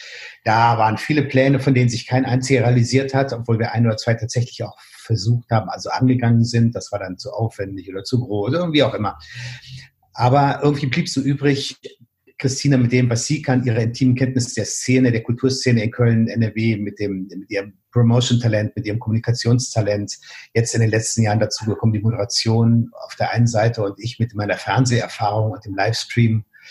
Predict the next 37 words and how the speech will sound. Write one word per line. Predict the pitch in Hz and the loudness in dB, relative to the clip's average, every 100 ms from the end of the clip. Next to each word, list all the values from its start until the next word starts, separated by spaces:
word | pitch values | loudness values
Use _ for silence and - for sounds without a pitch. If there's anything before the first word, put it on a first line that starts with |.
| - - - - 82 | -20 -20 -20 -12 -8
ähm, | 98 101 101 98 92 - - | -4 -2 -2 -2 -6 -10 -14
äh, | - 98 92 - - | -12 -12 -14 -14 0
Know-how | 117 117 123 - 95 113 110 117 95 | 2 4 2 0 0 2 4 2 0
und, | 101 - | -8 -10
und | 90 95 - | -10 -10 -6
dem | 101 | -4
Workflow, | 104 107 - 110 | -2 -4 -2 -2
den | 104 101 | -2 -6
ich | - | -8
da | 95 95 | -8 -8
habe, | 95 98 90 _ - - - - _ _ - | -8 -8 -10 _ -20 -20 -20 -20 _ _ -10
ähm, | 92 92 92 - - | -6 -4 -6 -10 -4
war | 98 | 0
es | 117 - | 0 2
jetzt | 120 - | 0 0
mit | 120 | 0
der | 117 | 0
Corona-Krise | 117 120 127 123 131 117 113 | 0 2 2 2 2 2 0
eigentlich | 101 - | -2 0
naheliegend | 113 110 110 104 | 0 2 0 -2
zu | - | -2
sagen, | 113 107 104 98 98 | -2 -2 -2 -4 -6
jetzt | 98 208 - | -6 -6 -2
machen | 113 - 123 | -2 2 0
wir | |
irgendwas, | - 113 120 113 110 - - | 2 2 2 0 -4 -6 -2
Leute | 131 120 | 0 2
müssen | 120 117 120 | 2 2 2
eine | 120 | 0
Auftrittsplattform | 120 123 - 104 - 92 85 | 0 -4 -4 -6 -4 -6 -4
haben, | 80 87 87 _ _ - - _ | -4 -6 -10 _ _ -20 -20 _
äh, | 82 90 | -8 -6
die | 92 | -6
Musiker. | 95 101 98 - 92 104 | -6 -6 -6 -6 -6 -6
Es | - | -10
kann | - 104 | -6 -6
nicht, | 101 - - | -6 -10 -16